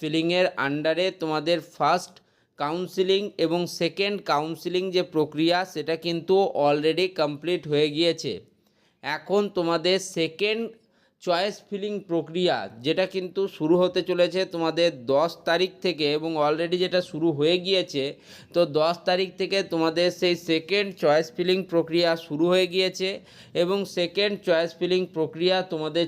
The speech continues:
চলবে বারো তারিখ পর্যন্ত, অর্থাৎ দশ তারিখ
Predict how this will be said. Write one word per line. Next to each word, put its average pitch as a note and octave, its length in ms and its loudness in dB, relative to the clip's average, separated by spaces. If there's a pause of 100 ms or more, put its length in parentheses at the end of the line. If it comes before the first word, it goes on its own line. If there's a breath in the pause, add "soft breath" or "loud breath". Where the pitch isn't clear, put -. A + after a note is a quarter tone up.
চলবে E3 640 2 (260 loud breath)
বারো D3 520 0
তারিখ E3 360 -2 (120)
পর্যন্ত, D3 560 -2
অর্থাৎ C#3+ 600 2 (100)
দশ D#3 380 2
তারিখ F3+ 280 -2